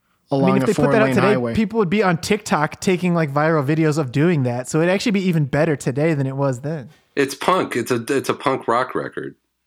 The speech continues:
Speaker 3: It encourages breaking the rules.
Speaker 1: <laughs> Yeah. It encourages making your music a chore to listen to for the fans, which is punk.
Speaker 3: It's very punk.
Speaker 1: But I, we have a few radio announcers we wanted to talk about today.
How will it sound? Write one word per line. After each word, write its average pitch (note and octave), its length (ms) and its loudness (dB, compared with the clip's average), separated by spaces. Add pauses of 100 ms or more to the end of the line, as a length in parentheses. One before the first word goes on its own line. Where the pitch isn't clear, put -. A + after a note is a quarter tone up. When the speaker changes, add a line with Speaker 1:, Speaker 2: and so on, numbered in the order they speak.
(640)
Speaker 3:
It G#2+ 140 0
encourages A2+ 580 0
breaking G2 380 -2
the F#2 60 -2
rules. F#2 580 -2
Speaker 1:
<laughs> - 60 -20
Yeah. D3 320 -4 (480)
It G#3 140 2
encourages G#3 640 0
making F3 340 2
your F3 160 2
music D#3+ 340 2
a - 120 0
chore D3+ 400 0
to D3 80 0
listen D3 400 0
to C#3 220 -2
for C#3+ 120 -6
the C3+ 100 -2
fans, - 640 -6 (600)
which F#3 240 0
is D#3 140 -2
punk. G3 420 -4 (300)
Speaker 3:
It's A2+ 100 0
very G#2 300 0
punk. - 400 -10
Speaker 1:
But D#3 360 -2
I, E3+ 160 -2 (120)
we C4+ 160 0
have D4 120 0
a A#3 60 0
few A3 540 -2 (120)
radio E3 420 2
announcers D#3 420 -2
we D#3 80 -2
wanted D#3 220 -2
to C#3+ 60 -6
talk D3 300 -4
about C3+ 280 -4
today. B2 580 -6